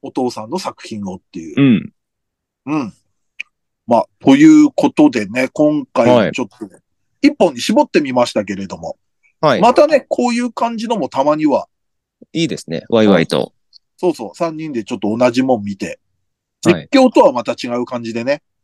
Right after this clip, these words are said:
Speaker 2: うん。
Speaker 1: 喋れる感じなので。
Speaker 2: はい。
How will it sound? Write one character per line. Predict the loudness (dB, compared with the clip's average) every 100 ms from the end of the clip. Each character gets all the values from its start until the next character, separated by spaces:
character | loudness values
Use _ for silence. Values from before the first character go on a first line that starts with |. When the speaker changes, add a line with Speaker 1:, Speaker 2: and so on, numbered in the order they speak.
| _ _ _ -2
Speaker 2:
う |
ん。 | 0 0 -4 _ _ _ -4
Speaker 1:
喋 | 0 2
れ | 0
る | -2 -8 -12 _ _ _
感 | -8 -6
じ | -8
な | -6 -6
の | -6
で。 | -10 -14 -14 _ _ _ _ _
Speaker 2:
は | -4 -4
い。 | -8